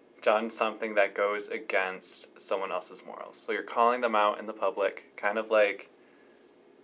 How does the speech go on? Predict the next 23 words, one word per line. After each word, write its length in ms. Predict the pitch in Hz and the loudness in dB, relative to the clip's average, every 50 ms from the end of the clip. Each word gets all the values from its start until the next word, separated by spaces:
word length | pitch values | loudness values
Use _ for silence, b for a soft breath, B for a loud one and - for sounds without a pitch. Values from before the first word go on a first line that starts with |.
| - - | -20 -6
publicly 520 | - 107 98 95 107 107 107 - 113 107 104 | -4 -4 -2 -2 -4 -6 -4 -4 -6 -4 -4
shaming 540 | - - - 107 101 101 98 98 92 92 85 | -4 -2 -2 -2 -2 -2 -4 -8 -8 -4 -4
them. 340 | 90 76 - - - - - - b b b b b b b b b - - - | -4 -4 -4 -8 -12 -16 -20 -20 b b b b b b b b b -20 -8 0
But 360 | - 107 101 98 95 - - - | 4 6 6 6 4 2 -2 -8
cancel 580 | - - - 139 139 156 160 156 - 151 131 113 | -10 -6 -2 2 2 2 4 4 2 2 2 0
culture 460 | - - 113 104 101 - - 107 101 | 2 4 4 4 4 4 0 -2 -2
specifically 960 | - - - 107 101 - - - 151 147 147 151 143 - - - 113 104 104 | -2 -2 -2 0 0 0 2 4 2 4 4 2 0 0 0 -2 -2 0 0
is 600 | 104 104 - 104 98 98 95 92 92 - - - - b b b b b b b b b - - - | -2 -2 0 0 2 0 0 -2 -4 -6 -6 -6 -10 b b b b b b b b b -20 -10 -2
going 360 | - 120 120 113 107 107 - - | 0 2 2 2 0 -2 -4 -2
out 340 | 107 104 104 101 98 - - - _ _ _ _ - - - - _ _ _ - _ _ _ | 0 2 4 4 2 0 -4 -12 _ _ _ _ -20 -20 -20 -20 _ _ _ -20 _ _ _
and 240 | - 113 113 110 107 | -6 -4 -4 -4 -6
doing 320 | - 131 131 127 123 120 | -4 -4 -2 -2 -2 0
all 180 | - 107 107 104 | 2 4 6 6
of 80 | 107 101 | 4 4
this 160 | 104 104 104 | 0 -2 -2
stuff 320 | - - - 107 101 - - - | 0 4 6 6 6 6 0 -6
with 340 | - 110 107 113 117 113 - | -6 2 6 6 6 6 2
the 120 | - 110 | -4 -6
intention 840 | 104 101 98 - - - 107 104 98 98 - - 98 92 90 92 92 - - _ | -6 -6 -8 -10 -6 -2 -2 -2 -2 -2 -4 -6 -4 -6 -8 -10 -12 -14 -10 _
of 340 | - 104 98 92 87 - - - | 2 4 4 4 0 -4 -14 -14
ruining 540 | 95 98 101 101 98 95 95 95 92 92 | -8 -6 -6 -4 -4 -4 -6 -6 -6 -6
someone's 580 | 92 - - 95 92 92 92 92 90 87 - - | -6 -4 -4 -4 -6 -6 -6 -6 -6 -4 -4 -4
career, 720 | - - 107 95 95 110 127 135 139 139 139 135 135 131 | -4 -4 -6 -6 -4 -6 -4 0 0 0 0 0 -2 -6